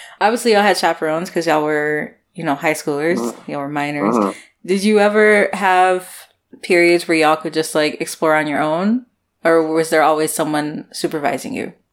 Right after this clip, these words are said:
Speaker 2: Uh, yeah. So there were periods of time where we, we would go around a certain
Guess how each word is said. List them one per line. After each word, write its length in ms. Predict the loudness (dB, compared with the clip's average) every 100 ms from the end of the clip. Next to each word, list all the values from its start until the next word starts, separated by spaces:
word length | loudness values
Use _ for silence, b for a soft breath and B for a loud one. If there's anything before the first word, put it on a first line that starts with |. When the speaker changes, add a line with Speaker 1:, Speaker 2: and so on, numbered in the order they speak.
| _ b b b b _ -2
Speaker 2:
Uh, 260 | 2 2 0
yeah. 320 | -2 -2 -4
So 380 | -6 -2 0 0
there 120 | 0
were 120 | 0
periods 360 | 0 0 0 -2
of 120 | -4
time 400 | -2 0 -2 -2
where 280 | -4 -4 -8 _ _ _ _ -4
we, 140 | -2
we 220 | 0 -2
would 140 | -2 0
go 140 | 0
around 180 | 0 -4
a 40 | -4
certain 280 | -4 -4